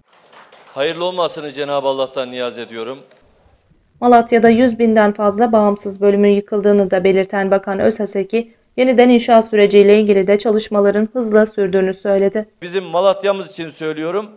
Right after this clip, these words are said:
Speaker 1: yüz binden fazla bağımsız birim yok oldu. Dörtte üçü ev, dörtte biri de iş yeri. Şu anda yirmi beş bin civarında inşaata başladık, devam ediyor.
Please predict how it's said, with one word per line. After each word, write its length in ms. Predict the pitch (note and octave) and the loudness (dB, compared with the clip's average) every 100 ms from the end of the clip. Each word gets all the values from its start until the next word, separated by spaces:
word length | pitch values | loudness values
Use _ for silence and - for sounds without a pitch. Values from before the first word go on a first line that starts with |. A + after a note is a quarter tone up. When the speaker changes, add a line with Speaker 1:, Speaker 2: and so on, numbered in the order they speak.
| _ _ _ | _ _ _
Speaker 1:
yüz 320 | D3 G3+ F3 D#3 | -12 -10 -10 -14
binden 360 | E3 D#3 D#3 | -8 -6 -6
fazla 500 | C3+ E3 E3 E3 C3 | -2 -2 0 -2 0
bağımsız 480 | D#3 E3+ D#3 D3 C#3 | 0 0 -2 -12 -10
birim 220 | E3 G3 | -10 -6
yok 200 | E3+ C#3 | -6 -6
oldu. 320 | A2+ E2+ D#2 _ _ _ _ _ _ _ _ _ _ - | -10 -14 -18 _ _ _ _ _ _ _ _ _ _ -2
Dörtte 320 | F#3+ G3 F#3 | -2 -2 -6
üçü 260 | E3 - | -8 -10
ev, 260 | D3+ E3 G3 E3+ - _ _ _ _ - | 0 0 0 -4 -20 _ _ _ _ -8
dörtte 360 | F3+ F3+ E3 | -8 -6 -8
biri 140 | C#3+ D3 | -6 -8
de 80 | E3 | -8
iş 200 | D3+ A2 | -8 -10
yeri. 220 | F2+ C#2+ _ _ _ _ _ _ _ _ _ _ | -12 -16 _ _ _ _ _ _ _ _ _ _
Şu 220 | - G3 | -4 -2
anda 180 | G3+ G3+ | -2 -6
yirmi 300 | F#3 F#3+ G3 | -8 -8 -4
beş 240 | G#3+ - | -4 -6
bin 180 | F#3 F3+ | -14 -12
civarında 560 | F3+ F#3+ F3+ F3 G3 | -4 -2 -2 -2 -6
inşaata 580 | G3+ F3+ E3 F3+ E3+ E3 | -6 -12 -6 -4 -2 -2
başladık, 440 | F3 E3+ F3 F3 G#3 - _ _ - | -2 -2 -4 -6 -10 -18 _ _ -4
devam 260 | D#3 F3 C#3 | 0 0 -2
ediyor. 300 | F#2 F2 | -10 -18